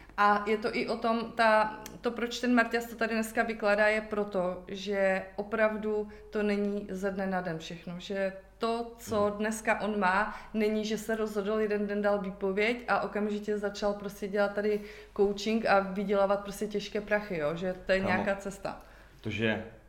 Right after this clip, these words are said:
Speaker 2: to, co dneska mám, je asi tak setina z toho, co plánuju. Takže hlavně mi nepřijde, že by udělal jakýkoliv posun. Ale
Speaker 1: No, on je hodně sebekritický, ale
Speaker 2: Ne
Speaker 1: tak
Speaker 2: sebekritický, já jsem
Speaker 1: tak
Speaker 2: cílevědomý. Jo,
Speaker 1: Ano,
Speaker 2: jako to není,
Speaker 1: ale
Speaker 2: že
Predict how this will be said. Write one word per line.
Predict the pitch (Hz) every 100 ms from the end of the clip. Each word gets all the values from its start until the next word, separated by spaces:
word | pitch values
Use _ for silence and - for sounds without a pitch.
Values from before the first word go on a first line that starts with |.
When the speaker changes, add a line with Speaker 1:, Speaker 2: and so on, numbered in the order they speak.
| -
Speaker 2:
to, | 107
co | 104 113 104
dneska | 101 101 - 104
mám, | 95 92 98 -
je | 92
asi | 87 92
tak | 90 85 - - - - - - - -
setina | - 98 98 90
z | 87
toho, | - 90
co | 87 87
plánuju. | - 92 95 90 - - - - -
Takže | 92 87 90
hlavně | 90 87 92 87
mi | 90 92
nepřijde, | 90 - 92
že | 90
by | 90
udělal | 90 90
jakýkoliv | 90 92 85
posun. | 87 - 87 - - - - - -
Ale | 92 90
Speaker 1:
No, | 214
on | 226
je | 233
hodně | 220 226
sebekritický, | 226 208 214 202 202 - - 214
ale | 196 196 180
Speaker 2:
Ne | 131
Speaker 1:
tak | 190
Speaker 2:
sebekritický, | 190 180 156 117 - - 92 - -
já | 95
jsem | -
Speaker 1:
tak | 101
Speaker 2:
cílevědomý. | 135 135 123 104 92 - - - - - -
Jo, | - 92
Speaker 1:
Ano, | -
Speaker 2:
jako | 104 -
to | 117
není, | 127
Speaker 1:
ale |
Speaker 2:
že | 185